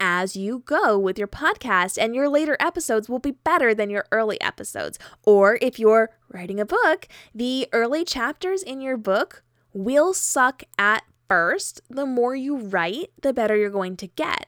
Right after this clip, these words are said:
And the cool thing is you can go back and refine that before it goes out to the world with a book, or you can learn and grow and just keep doing things better if you're putting something out in pieces like a podcast.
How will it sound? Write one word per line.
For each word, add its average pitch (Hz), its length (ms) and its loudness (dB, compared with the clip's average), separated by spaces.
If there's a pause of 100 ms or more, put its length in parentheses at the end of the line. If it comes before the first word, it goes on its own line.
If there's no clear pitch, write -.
And 190 100 -10
the 190 60 -12
cool 220 240 -4
thing 226 200 -2
is 190 280 -4
you 214 80 -8
can 220 100 -10
go 226 100 -4
back 170 280 -4
and 202 160 -8
refine 330 500 -2
that 208 300 4
before 226 380 2
it 226 100 -6
goes 208 340 4 (260)
out 202 200 2
to 208 100 -4
the 202 100 0
world 185 300 -2
with 180 220 -6
a 175 60 -8
book, 320 460 2 (320)
or 214 460 8 (160)
you 220 220 -6
can 202 540 0 (120)
learn 254 720 -2 (160)
and - 180 -4
grow 247 520 2
and 220 180 -6
just 214 160 -6
keep - 360 -14
doing 240 340 -6
things 202 280 -6
better 285 320 2
if 220 200 0
you're 208 120 0
putting 202 320 -4
something 196 400 -8
out 185 300 2
in 190 140 -10
pieces 294 420 -6
like 165 220 -12
a - 20 -10
podcast. - 920 -8